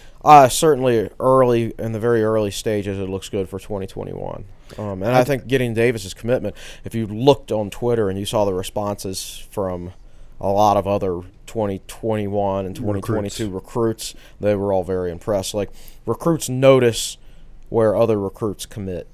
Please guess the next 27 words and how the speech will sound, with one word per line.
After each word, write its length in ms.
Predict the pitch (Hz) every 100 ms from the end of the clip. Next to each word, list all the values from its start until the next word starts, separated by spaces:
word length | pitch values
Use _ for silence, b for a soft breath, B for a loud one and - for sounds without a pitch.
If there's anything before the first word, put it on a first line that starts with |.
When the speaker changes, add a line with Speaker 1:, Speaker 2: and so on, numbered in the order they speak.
| - 92
Speaker 1:
and 180 | 98
where 120 | 95 92
Speaker 3:
Yeah. 60 |
Speaker 1:
highly 340 | 107 107 98 92
touted 360 | 110 104 95
guys 300 | - 92 -
commit. 400 | - 85 82 - - - -
So 260 | - 95 92 98
that's 160 | 82 -
good 160 | 117
for 100 | -
perception 500 | 95 87 - 92 -
for 120 | - 131
Speaker 3:
And 100 | 131
Speaker 1:
Tech. 80 |
Speaker 3:
it 60 | 127
helps. 320 | 143 165 -
It's, 220 | 127 120
it's, 280 | 135 120 -
it's 240 | 117 117 101
very 320 | 101 175 190
important. 520 | 117 - 143 131 110
You 60 | 110
know, 100 | 98
Davis 380 | 90 139 190 180
has 160 | 117
committed, 440 | - 98 92 76